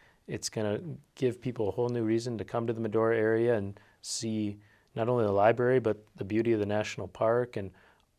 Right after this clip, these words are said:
all the other, uh, activities and opportunities that we have in Western North Dakota. So, uh, there will be growth and there'll be challenges with managing that too, as far as infrastructure and, and housing and, and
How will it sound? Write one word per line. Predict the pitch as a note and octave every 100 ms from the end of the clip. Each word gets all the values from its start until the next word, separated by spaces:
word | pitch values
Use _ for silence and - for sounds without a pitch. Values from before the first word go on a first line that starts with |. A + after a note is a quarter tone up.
| -
all | A2+ A2
the | G#2
other, | A2 A2 G#2+ G#2 - _ _ _
uh, | A2 G2 F#2+ - _ -
activities | A2 - C3+ B2 A#2+ G#2
and | G2+
opportunities | G#2+ A2 - A#2+ A#2 G#2
that | G2
we | G2
have | G#2+ A2
in | A2+
Western | G#2+ G2+ - G2+
North | G2 -
Dakota. | - A2 G2+
So, | G2 - G#2+ G2+ - _ _ _ _
uh, | A2 G2+
there | G2 A2+
will | A#2+
be | C3 A#2
growth | A2 A2 C#3+ C#3+
and | A2 G#2+
there'll | G#2+
be | G#2 G#2+ G#2 G#2 _ -
challenges | - A2 A#2 G#2+ G#2
with | G#2
managing | A2 A2+ A2 G#2+ G#2
that | G#2+ - -
too, | A2+ A2+
as | B2+
far | - A2+ G#2+
as | G2+ - - _ _ _ -
infrastructure | A2+ - - B2 A2+ - B2 B2
and, | A2 G2+ F#2+ _ _ _ _ _ -
and | G2+ F#2 F#2+ -
housing | - G#2+ A2 B2+ B2
and, | G2 F#2+ -
and | G#2 F#2+